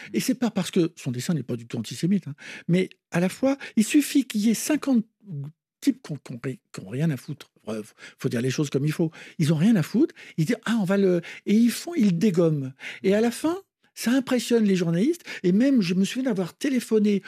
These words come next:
aux Süddeutsche Zeitung en Allemagne parce qu'ils venaient de virer un dessinateur formidable que je connais depuis toute l'éternité, qui a été viré comme un chien. Et le gars, je, il se trouve que le rédacteur en chef,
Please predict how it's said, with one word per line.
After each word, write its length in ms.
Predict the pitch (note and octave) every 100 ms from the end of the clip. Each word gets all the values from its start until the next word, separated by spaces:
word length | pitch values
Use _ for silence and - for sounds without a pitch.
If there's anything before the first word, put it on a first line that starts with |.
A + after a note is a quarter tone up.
| - -
aux 80 |
Süddeutsche 520 | D#3 B3+ G#3+ G#3+ G#3 F#3+
Zeitung 480 | F#3+ E3+ G3 F3+
en 280 | D3+ C#3 C#3
Allemagne 460 | D3+ D#3+ G3 D#4+ E4 - -
parce 120 | E3+
qu'ils 120 | - G#3
venaient 140 | G#3
de 60 | E3+
virer 300 | G#3 A#3 A3+
un 100 | F3
dessinateur 640 | D#3 F#3 A3 G3+ F#3+ G3 F3+
formidable 640 | - A3+ G#3 F3+ E3+ C#3+ - - -
que 80 | D3
je 60 |
connais 200 | - D#3+
depuis 240 | F3 - -
toute 240 | - C3+
l'éternité, 680 | C3+ C#3+ E3+ D#3 D3 B3+ D#4+ - - -
qui 80 | F3+
a 20 |
été 140 | F3 G3
viré 200 | F#3+ G#3
comme 200 | D#4+ D#4
un 80 |
chien. 360 | G#3+ - G3 D4 _ _ - - - -
Et 100 | F#3+
le 200 | F#3+ F#3+
gars, 300 | F3 A#3 F#3
je, 120 | C#3+
il 80 | D#3
se 60 | -
trouve 180 | G3
que 100 | - D3
le 200 | D3 C#3+
rédacteur 400 | D3 D3+ C#3 E3
en 40 |
chef, 160 | F3+ A3